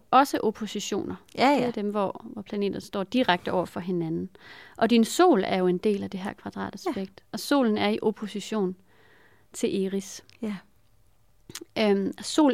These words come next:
Speaker 1: Eris i sig selv, det er jo noget med at, øhm, kunne afsløre fup, simpelthen, ikke? Altså, også være sådan lidt allergisk over for manipulation. Altså,
Speaker 2: Mm.
Speaker 1: det der med at ville det ærlige, øh,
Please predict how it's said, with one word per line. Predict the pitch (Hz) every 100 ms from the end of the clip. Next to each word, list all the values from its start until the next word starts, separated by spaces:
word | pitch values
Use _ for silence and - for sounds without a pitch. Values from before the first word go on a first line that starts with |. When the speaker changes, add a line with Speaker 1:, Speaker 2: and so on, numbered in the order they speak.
| -
Speaker 1:
Eris | 233 277 285 - -
i | 220
sig | 208 202
selv, | - 277 262 -
det | 262
er |
jo | 262
noget | 226 220 240
med | 220 214 226
at, | - 190 190 - - - - - - - _ _ -
øhm, | 240 226 208 202 185 175 - - - 220 220 - - _ -
kunne | - 214 -
afsløre | 208 - 226 196
fup, | - 202 202 -
simpelthen, | - - 202 202
ikke? | 214 -
Altså, | 202 220 196 196 -
også | 214 220
være | 254 247
sådan | 247 226
lidt | 233
allergisk | 226 220 214 220 -
over | 226
for | 208 208 196 196 - -
manipulation. | 220 214 214 202 190 254 226 208
Altså, | 226 208
Speaker 2:
Mm. |
Speaker 1:
det | 202 208
der | 220
med | 208
at | 190
ville | 220 220 254 269 - _ _ -
det | -
ærlige, | 185 180 220 226 190 190 _ - - - - - _ _ _ 214
øh, | 196 185 185